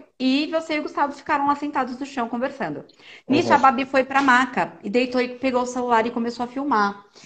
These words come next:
Speaker 1: E eu lembro de pensar, "Meu, por que que ela tá filmando? Eu não quero isso." E hoje eu sou muito grata de ter o vídeo do meu parto, porque é um momento inesquecível e que bom que eu tenho isso gravado, né? Mas na hora eu falei, "Gente, como que ela tá filmando?"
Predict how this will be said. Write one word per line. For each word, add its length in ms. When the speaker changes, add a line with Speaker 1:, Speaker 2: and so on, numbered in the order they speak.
Speaker 1:
E 80
eu 100
lembro 320
de 80
pensar, 320
"Meu, 180
por 100
que 120
que 60
ela 100
tá 120
filmando? 680
Eu 40
não 160
quero 440
isso." 280
E 140
hoje 120
eu 40
sou 140
muito 260
grata 340
de 100
ter 100
o 60
vídeo 200
do 80
meu 140
parto, 420
porque 400
é 140
um 80
momento 380
inesquecível 640
e 40
que 120
bom 200
que 80
eu 60
tenho 180
isso 160
gravado, 560
né? 160
Mas 240
na 160
hora 180
eu 100
falei, 260
"Gente, 420
como 340
que 100
ela 120
tá 140
filmando?" 640